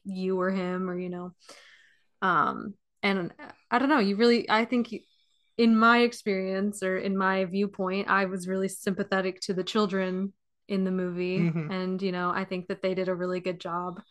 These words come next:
Speaker 1: So, um, not sure if I'll revisit this anytime soon,
Speaker 2: <laughs>
Speaker 1: but seven out of ten, I thought it was pretty solid.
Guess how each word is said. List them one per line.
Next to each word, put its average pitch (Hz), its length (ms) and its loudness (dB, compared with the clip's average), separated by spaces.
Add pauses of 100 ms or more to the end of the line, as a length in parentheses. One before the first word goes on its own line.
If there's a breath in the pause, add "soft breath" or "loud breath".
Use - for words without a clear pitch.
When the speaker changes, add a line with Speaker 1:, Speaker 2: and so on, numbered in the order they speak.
(440 soft breath)
Speaker 1:
So, 180 540 -8 (160)
um, 180 420 -8 (680 soft breath)
not 240 220 6
sure 262 220 6
if 240 100 0
I'll 233 140 10
revisit 220 500 2
this 226 240 -2
anytime 208 460 0
soon, 202 720 2
Speaker 2:
<laughs> - 60 -8
Speaker 1:
but 190 520 0
seven 226 400 0
out 214 120 6
of 208 80 -2
ten, 190 260 0
I 180 60 -6
thought 180 140 0
it - 20 -2
was 180 100 -4
pretty 185 200 -6
solid. - 340 -4